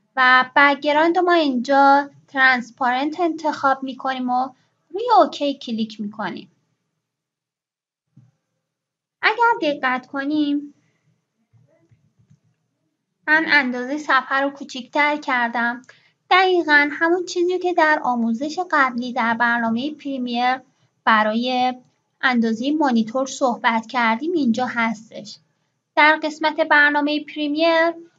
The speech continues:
ما گفتیم اگر روی مانیتور کلیک راست کنیم و سیف مارجین رو انتخاب کنیم که کادری که برامون ایجاد می‌شه، ما از اطمینان اینکه چه قسمتی از فایلمون روی اکثر تلویزیون ها نشون داده می‌شه رو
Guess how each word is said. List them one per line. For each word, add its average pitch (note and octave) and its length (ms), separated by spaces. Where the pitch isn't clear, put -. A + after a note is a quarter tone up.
ما F4+ 120
گفتیم F#4+ 400
اگر F4 320
روی D#4+ 160
مانیتور C#4 560
کلیک G#3+ 320
راست C4 240
کنیم D4 260
و D4+ 40
سیف A3+ 440
مارجین A3+ 540
رو C#4 60
انتخاب G#3+ 640
کنیم B3+ 560
که D#4+ 180
کادری F4+ 480
که F4 120
برامون B3+ 480
ایجاد G#3+ 460
می‌شه، B3+ 480
ما E4 140
از E4+ 160
اطمینان B3 580
اینکه E4 240
چه F4 280
قسمتی C#4+ 560
از C#4 240
فایلمون A#3 720
روی C#4 180
اکثر A#3 500
تلویزیون A3+ 720
ها G#3+ 140
نشون G#3+ 420
داده G#3+ 260
می‌شه A3 280
رو C#4+ 80